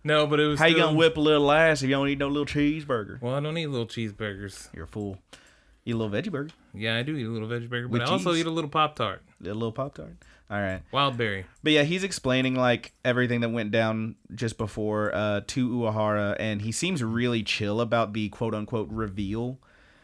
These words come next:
Speaker 2: And y-, it cuts back, like, a little flashback there, that Chiaki made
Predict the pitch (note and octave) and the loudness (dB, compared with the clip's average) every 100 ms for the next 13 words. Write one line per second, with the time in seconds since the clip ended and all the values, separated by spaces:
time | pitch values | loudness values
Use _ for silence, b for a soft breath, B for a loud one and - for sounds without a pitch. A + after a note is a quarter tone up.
0 | b b - B2+ B2 A#2+ A#2+ A#2 A#2 A#2 | b b -2 2 4 4 4 2 0 -4
1 | - _ _ _ - C3 B2 B2 - E3+ | -8 _ _ _ -6 -2 0 0 2 0
2 | - A#2 A2+ A#2 A2 A#2 A2+ - A2 G#2 | 2 2 4 2 0 0 -2 0 0 0
3 | G#2+ G2+ G#2 G#2+ G#2 G#2 G2+ G#2 G2+ - | -2 -4 -2 -2 0 -2 -2 -2 -2 0
4 | A#2+ A#2+ B2 | 0 0 -2